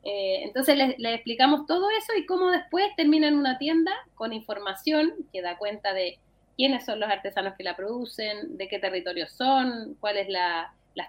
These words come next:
técnicas, eh, de manera que nosotros la, la experiencia de, del, de quien viene a comprar no es solamente llevarse un objeto que le gusta y que le puede servir, sino que, que aprenda toda la cultura que hay asociada a ese objeto, la tradición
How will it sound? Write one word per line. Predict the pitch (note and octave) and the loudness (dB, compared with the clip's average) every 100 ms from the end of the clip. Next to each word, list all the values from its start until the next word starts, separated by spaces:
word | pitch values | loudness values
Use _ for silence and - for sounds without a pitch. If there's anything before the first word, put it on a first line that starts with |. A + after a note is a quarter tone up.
| - | 2
técnicas, | C#4 C4+ B3 A#3+ A#3+ C4 _ _ _ _ _ | 4 4 0 -2 -2 -4 _ _ _ _ _
eh, | F#3+ F#3+ | -8 -4
de | G3 | -2
manera | G#3 A3+ B3 | -2 0 -2
que | A#3 | -2
nosotros | A3+ B3 A#3 A#3+ | -4 -2 -2 -2
la, | G#3+ | -2
la | - | -4
experiencia | - A3 B3 E4 - F4+ | -6 -2 4 4 4 2
de, | D#4+ D4+ C#4+ C4 - _ | 6 6 6 2 -4 _
del, | A3 A3 G3+ G3 - | -4 -2 -4 -6 -10
de | G3+ G3+ | -14 -10
quien | G#3 G3+ | -8 -4
viene | A3+ D4 | 2 4
a | E4+ | 6
comprar | E4+ E4 E4 F#4 F4 | 6 6 4 4 4
no | D#4 | 0
es | D#4 | 2
solamente | D#4+ D4 C#4+ D4 | 2 2 2 0
llevarse | C4+ A#3 A#3 - | -2 -2 -2 -4
un | A#3+ A3+ | -6 -8
objeto | - A#3 A3+ | -8 -8 -6
que | G#3+ | -6
le | |
gusta | F#3+ B3 D4 C4+ F#4 - _ _ | -6 -8 -4 -2 -2 -6 _ _
y | G4 | -16
que | - G4 | -10 -6
le | G4 | -6
puede | G4 F#4+ | -8 -10
servir, | - G3+ E4+ F4+ - | -10 -6 -6 -6 -12
sino | A3+ A3 | -10 -6
que, | A3 G#3+ _ _ _ | -8 -8 _ _ _
que | G3+ | 0
aprenda | G3 D#4+ G4 E4 B3+ B3+ F#4+ - | 4 6 8 8 6 2 0 -6
toda | - A3+ | -6 -2
la | A3 G#3+ | 0 -2
cultura | G3+ - D4+ F4+ | -8 -6 -2 0
que | E4+ | 0
hay | D#4+ | 0
asociada | D4 B3 - G3+ F#3 | -2 -6 -2 -2 0
a | |
ese | F3+ F3 | -4 -12
objeto, | - - D#3 - _ _ _ _ _ | -18 -18 -18 -20 _ _ _ _ _
la | G3 F#3+ | -8 -4
tradición | F#3+ F3+ - - G#3+ G3+ G3 F3+ E3 E3 | -2 -2 -6 -6 -4 -2 -2 -4 -4 -6